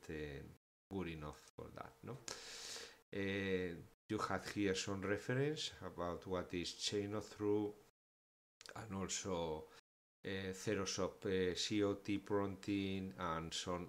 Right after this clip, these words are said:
other interesting links that you can go through, and what we can expect, uh, with, uh, uh, from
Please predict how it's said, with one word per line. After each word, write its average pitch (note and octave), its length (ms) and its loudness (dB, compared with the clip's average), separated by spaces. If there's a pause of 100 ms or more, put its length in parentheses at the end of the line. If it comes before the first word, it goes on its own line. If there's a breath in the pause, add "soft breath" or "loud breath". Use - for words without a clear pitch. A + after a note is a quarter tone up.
other E2+ 540 -2 (100)
interesting F2+ 800 0
links F2+ 320 0
that D#2+ 160 -2
you E2 200 -4
can E2 220 -4
go F2 200 0
through, F2+ 500 -4 (500 loud breath)
and F#2+ 220 -6
what G2 260 2
we G2 120 0
can F#2 260 0
expect, - 640 0 (160)
uh, E2+ 300 0 (720)
with, G2+ 380 -4
uh, E2+ 920 -4
uh, E2+ 500 -2 (540)
from F#2+ 320 0